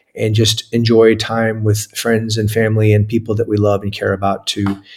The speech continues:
have a meal together. That's beautiful. And that's what I'm gonna do. I'm, I'm having a meal with, with my, with my sons tomorrow. Um,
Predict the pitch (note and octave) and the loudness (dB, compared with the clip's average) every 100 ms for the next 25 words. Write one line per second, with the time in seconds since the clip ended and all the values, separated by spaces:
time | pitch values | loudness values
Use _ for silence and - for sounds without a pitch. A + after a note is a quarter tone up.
0 | - - G#2+ G2+ G#2 G2 - G#2 F#2+ G2 | -20 -6 -2 0 0 -2 -4 -6 -6 -6
1 | F#2+ _ _ _ _ _ _ _ F#2+ - | -10 _ _ _ _ _ _ _ -10 -10
2 | - A2 - A2 C#3 D3+ D#3 C3+ A#2+ A2+ | -14 -14 -12 -10 0 2 2 0 -2 -4
3 | G2 F#2 F#2+ G#2+ G#2+ G#2+ G#2+ G#2 G#2+ G#2 | -4 -6 -6 -10 -10 -10 -8 -6 -4 -4
4 | G2+ A2 G#2+ G2+ G2 - - A2+ G2+ - | -2 0 2 2 0 -8 -8 -2 -2 0
5 | G2+ G#2+ G#2 - G2 - F#2 - C3+ C3+ | -2 -2 -6 -6 -6 -4 -2 2 4 4
6 | A#2+ - - A#2 A#2 A2 G#2+ - - - | 2 0 0 2 4 2 0 -6 -16 -20
7 | _ _ G#2 G2+ G2 G2 | _ _ -4 -2 -2 -6